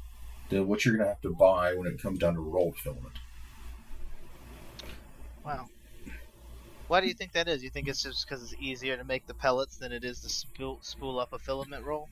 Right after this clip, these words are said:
Speaker 1: Well, I think what they do is what they, is that they use the fi-, the, the pellets to create the pel-, the, the filament rolls.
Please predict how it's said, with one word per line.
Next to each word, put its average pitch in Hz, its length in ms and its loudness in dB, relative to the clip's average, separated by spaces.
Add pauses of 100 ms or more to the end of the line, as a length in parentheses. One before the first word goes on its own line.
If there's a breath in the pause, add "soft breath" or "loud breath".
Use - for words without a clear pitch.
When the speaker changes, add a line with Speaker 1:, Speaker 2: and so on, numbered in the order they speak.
(160)
Speaker 1:
Well, 123 380 12
I 147 100 8
think 190 260 8
what 113 140 8
they 110 80 6
do 104 260 12
is 87 160 4
what 90 140 -4
they, 90 120 4
is 98 440 4
that 98 160 2
they 95 120 2
use 92 440 4
the - 140 -4
fi-, - 280 8
the, 98 120 0
the 92 180 -2
pellets - 540 10
to 92 260 0
create 101 460 4
the - 80 -8
pel-, - 220 4
the, 90 120 -2
the 87 220 -2
filament 104 380 2
rolls. 87 580 2